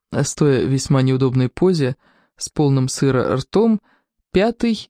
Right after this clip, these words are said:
говорил не слишком отчетливо. Хозяин подошел ближе. Держался он очень прямо, но его красивое лицо внушало скорее не симпатию, а опасение.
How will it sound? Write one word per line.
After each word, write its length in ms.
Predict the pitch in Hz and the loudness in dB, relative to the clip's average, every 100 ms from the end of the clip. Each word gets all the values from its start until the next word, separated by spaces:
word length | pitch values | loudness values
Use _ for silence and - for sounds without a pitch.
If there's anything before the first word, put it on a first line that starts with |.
| - | -6
говорил 440 | 135 143 147 165 | 0 2 2 2
не 120 | 160 | 0
слишком 440 | 139 143 135 - 139 | 0 -2 -2 0 0
отчетливо. 480 | 135 127 - 107 - _ _ _ _ _ | 0 -4 -6 -10 -12 _ _ _ _ _
Хозяин 400 | - - 135 139 | -6 0 2 2
подошел 360 | 135 151 151 190 | 2 0 0 0
ближе. 480 | 175 170 143 135 127 - - - - - | 2 2 2 2 -2 -8 -18 -20 -4 2
Держался 480 | 190 208 247 214 | 2 2 0 2
он 80 | 208 | 2
очень 260 | 208 - 190 | 2 2 2
прямо, 640 | - 165 156 151 151 151 - _ _ _ - | 2 2 4 2 0 -2 -8 _ _ _ -2
но 80 | 156 | 2
его 160 | 165 | 2
красивое 420 | 170 160 - 151 | 2 0 2 2
лицо 240 | 143 143 185 | 2 0 0
внушало 380 | 165 147 156 143 | 0 2 0 0
скорее 320 | - 139 139 | 0 0 2
не 100 | 139 | 0
симпатию, 540 | - 143 - 135 139 | 0 0 0 0 0
а 40 | 131 | -2
опасение. 460 | 143 139 - - | -2 -4 -8 -12